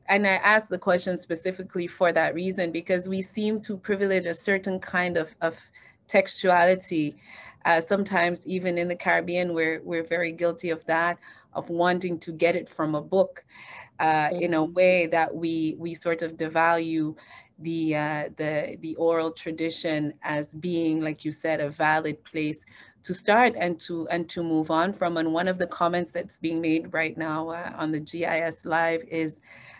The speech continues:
Speaker 1: that students need to get involved in this kind of research and this kind of exploration. And that's something that needs to start very early. And one of the early easy ways that we can do that, that is through that process of orality, is passing this down. And these,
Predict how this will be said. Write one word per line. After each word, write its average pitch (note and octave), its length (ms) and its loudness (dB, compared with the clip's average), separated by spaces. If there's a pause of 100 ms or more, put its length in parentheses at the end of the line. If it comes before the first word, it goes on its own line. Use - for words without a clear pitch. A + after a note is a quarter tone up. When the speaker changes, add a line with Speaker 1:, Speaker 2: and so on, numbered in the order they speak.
Speaker 1:
that E3+ 400 4
students B3+ 720 2 (360)
need F3 220 0
to - 100 -10
get E3 220 -2
involved E3 560 0
in E3 160 -2
this D#3 160 -4
kind D#3+ 260 -4
of D#3 140 -6
research D#3+ 540 -4
and D3+ 120 -2
this D#3+ 160 -4
kind F3 220 -2
of D#3+ 100 -6
exploration. D#3+ 760 -4
And D#3+ 120 -2
that's E3 320 0
something D#3+ 360 -2
that D#3 160 -2
needs D#3 260 -2
to - 120 -14
start D#3 300 -4
very D3+ 320 -4
early. F3 380 0 (360)
And F#3+ 180 4
one F#3+ 120 8
of F#3 140 4
the F#3 240 -4
early G#3 280 6
easy F#3+ 360 0
ways F#3+ 380 2
that E3 160 -2
we D#3+ 160 -4
can E3 200 0
do F#3+ 200 0
that, - 320 -6
that D#3 420 2
is B3 260 6
through F3 220 -6
that D#3 240 -4
process - 400 -10
of - 200 -10
orality, E3 640 -6
is G#3 220 -2
passing E3 600 -4
this D#3 180 -6
down. D#3 360 0
And D#3 100 -2
these, F#3+ 260 -4